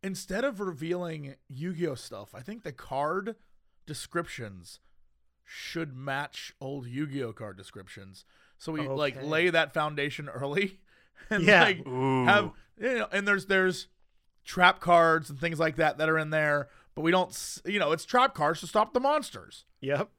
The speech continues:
Speaker 1: Right? And we, and then
Speaker 2: <laughs>
Speaker 1: over time, people will slowly realize, and that's how we get 'em.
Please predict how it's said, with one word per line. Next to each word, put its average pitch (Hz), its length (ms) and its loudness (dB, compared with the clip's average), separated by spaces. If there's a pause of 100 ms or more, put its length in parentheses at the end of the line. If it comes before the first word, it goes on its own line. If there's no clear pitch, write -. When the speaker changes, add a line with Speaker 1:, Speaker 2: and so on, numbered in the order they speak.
(120)
Speaker 1:
Right? 139 240 -6
And 139 120 -4
we, 156 120 -2
and 170 140 2
then 180 240 4
Speaker 2:
<laughs> - 60 -16
Speaker 1:
over 202 340 4
time, 202 300 4
people 165 220 -4
will 160 80 -2
slowly 165 340 -2
realize, 131 680 2 (880)
and 151 180 -4
that's 170 200 4
how 135 140 0
we 113 100 -8
get 120 180 -6
'em. - 60 -18